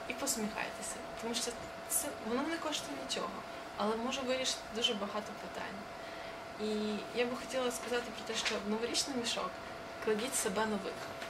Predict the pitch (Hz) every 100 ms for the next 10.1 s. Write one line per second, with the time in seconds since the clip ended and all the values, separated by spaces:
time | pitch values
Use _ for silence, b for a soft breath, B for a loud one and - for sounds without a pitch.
0 | - 214 233 226 - 277 285 320 208 170
1 | - - - - - - 190 208 208 175
2 | 208 226 262 320 254 202 - 190 - -
3 | 208 190 190 190 - - - - - -
4 | - 196 196 185 196 185 - 185 175 -
5 | - - - 180 196 196 202 185 - -
6 | - - - - 202 - 226 - - 240
7 | 247 294 349 - - 233 202 - 208 262
8 | 302 247 254 - 208 202 208 208 196 -
9 | - 196 202 196 - 262 262 - 190 190
10 | 185